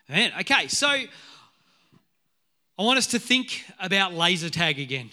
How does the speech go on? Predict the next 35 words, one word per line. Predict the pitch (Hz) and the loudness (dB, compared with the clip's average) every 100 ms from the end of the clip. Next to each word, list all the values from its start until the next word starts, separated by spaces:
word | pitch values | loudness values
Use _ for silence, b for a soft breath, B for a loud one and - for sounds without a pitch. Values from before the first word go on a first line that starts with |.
| - | -16
Is | |
that | 143 160 | -12 -10
okay? | 147 | -6
I'm | 151 175 190 | -6 -4 0
gonna | 208 | 0
stretch | 180 - 175 - | 0 -2 -4 -6
this | 165 151 | -8 -10
analogy | 156 143 147 143 123 135 | -12 -10 -8 -10 -12 -14
a | 127 | -10
long | 143 156 147 139 | -2 -2 -2 -6
way. | 143 131 113 - _ B B | -10 -10 -12 -20 _ B B
So | 170 | -2
you're | 165 | 2
gonna | 175 165 | 2 2
have | 165 | -2
to | 160 | -2
stay, | 151 165 | -6 -6
<laughs> | - | -6
you're | 185 - - - | -8 -10 -20 -12
gonna | 196 180 | -4 -2
have | 143 | -2
to | 147 | -6
stay | - 170 160 | -4 -2 0
with | 156 147 | -2 -4
me | 151 139 | -4 -6
a | |
bit. | 139 143 B B B B | -8 -12 B B B B
Or | 277 294 262 240 | -4 2 4 4
maybe | 254 285 311 320 | 2 -2 0 2
if | 262 - | 0 0
you've | 240 170 | -2 0
never | 214 208 | -2 -2
played | 165 196 | -2 -4
laser | 156 156 151 151 | -2 -4 -4 -8
tag, | 151 131 131 | -12 -12 -14